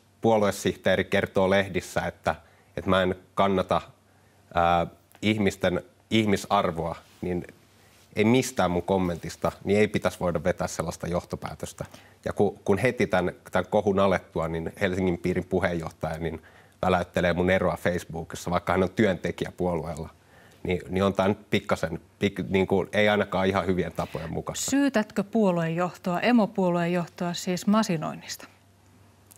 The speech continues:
Speaker 1: No semmonen, semmonen fiilis tässä vähän tulee.
Speaker 2: Miksi joku haluaisi masinoida? Mitä, mitä olet tehnyt?
Speaker 1: No, tässähän on aikaisemmin, me ollaan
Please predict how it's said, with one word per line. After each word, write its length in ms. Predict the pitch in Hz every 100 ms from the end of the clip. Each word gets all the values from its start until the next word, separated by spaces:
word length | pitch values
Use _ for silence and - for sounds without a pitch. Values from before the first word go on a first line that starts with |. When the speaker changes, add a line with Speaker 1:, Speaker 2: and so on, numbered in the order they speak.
| - _ - _ _ -
Speaker 1:
No 140 | 170 - - - -
semmonen, 480 | - 160 113 101 101
semmonen 380 | - 131 107 107 -
fiilis 320 | 147 107 -
tässä 180 | - -
vähän 160 | 117 110
tulee. 280 | 95 - - _ _ _ _ _ _ _ _ _ _ _ _ _ _ _ _ _ - -
Speaker 2:
Miksi 260 | 240 240 220
joku 160 | 214
haluaisi 320 | 180 180 175 185
masinoida? 520 | 180 175 160 - - - _ - -
Mitä, 300 | 233 233 208
mitä 240 | 262 277 254
olet 200 | 247 247
tehnyt? 400 | 196 160 - - - - - _ - _ _ _ - - _ _ _ -
Speaker 1:
No, 280 | 107 104 - -
tässähän 400 | 113 - 113 117
on 220 | 113 -
aikaisemmin, 560 | 107 113 107 117 104 98
me 80 | 101
ollaan 420 | 101 101 98